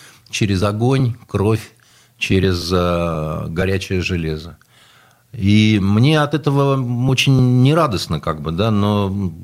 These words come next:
надо понимать, что вот, э, реалии таковы.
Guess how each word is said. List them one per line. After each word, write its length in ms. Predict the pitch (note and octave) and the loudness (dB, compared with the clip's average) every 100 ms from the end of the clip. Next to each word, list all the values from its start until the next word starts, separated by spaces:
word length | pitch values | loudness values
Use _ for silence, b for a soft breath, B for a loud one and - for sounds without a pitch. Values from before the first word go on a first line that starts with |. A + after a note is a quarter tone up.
| - | -4
надо 280 | G#2 A#2 A2+ | -2 -2 -2
понимать, 440 | B2 B2+ D3 B2 | -2 0 0 -2
что 200 | - F2+ | -4 -6
вот, 240 | F2+ - | -6 -4
э, 440 | F#2+ F2+ F2+ F2+ F#2+ | -2 0 -2 -2 -2
реалии 340 | A#2+ C#3+ A#2 | 0 2 0
таковы. 600 | G2+ G#2+ A2 G#2+ D#2+ C2+ | -2 -4 -4 -4 -6 -10